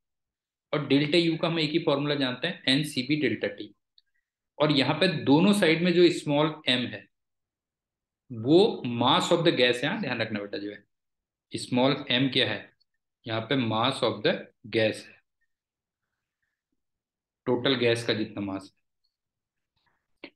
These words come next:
अच्छा, यहाँ भी तुम्हें unit का ध्यान रखना पड़ेगा फिर again, क्योंकि तुम्हें याद होगा ना, ये molecule जो mass होता है बेटा,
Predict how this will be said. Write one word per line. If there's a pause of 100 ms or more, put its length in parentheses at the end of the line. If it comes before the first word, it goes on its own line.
(280)
अच्छा,
यहाँ
भी
तुम्हें
unit
का
ध्यान
रखना
पड़ेगा
फिर (540)
again, (400)
क्योंकि
तुम्हें
याद
होगा
ना,
ये
molecule
जो
mass
होता
है
बेटा,